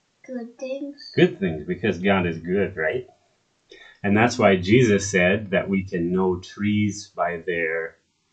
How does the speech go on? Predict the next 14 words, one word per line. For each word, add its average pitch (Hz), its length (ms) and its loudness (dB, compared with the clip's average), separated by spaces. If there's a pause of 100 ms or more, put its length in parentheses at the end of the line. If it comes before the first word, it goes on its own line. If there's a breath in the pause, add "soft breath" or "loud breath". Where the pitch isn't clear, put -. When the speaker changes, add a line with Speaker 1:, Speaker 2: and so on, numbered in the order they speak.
(480)
Speaker 2:
do 92 80 -8
you 85 80 -4
remember 87 240 -4
that 87 280 -4
passage? - 600 -4 (380)
Speaker 1:
No. 262 760 2
Speaker 2:
You 101 120 -4
can 95 200 2
recognize 101 560 2
a 90 60 0
tree 101 300 0
by 90 220 2
its 85 300 -6
fruit. 101 400 -4